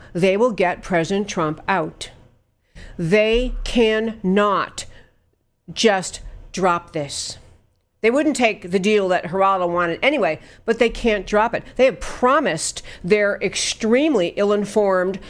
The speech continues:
low-information voter base that somehow they'll get Trump.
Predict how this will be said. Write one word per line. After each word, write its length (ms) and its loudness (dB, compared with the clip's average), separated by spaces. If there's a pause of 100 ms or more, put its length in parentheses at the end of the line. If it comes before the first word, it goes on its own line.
(120)
low-information 1000 2
voter 380 2
base 640 -2 (260)
that 160 2
somehow 640 2
they'll 240 2
get 300 0
Trump. 380 0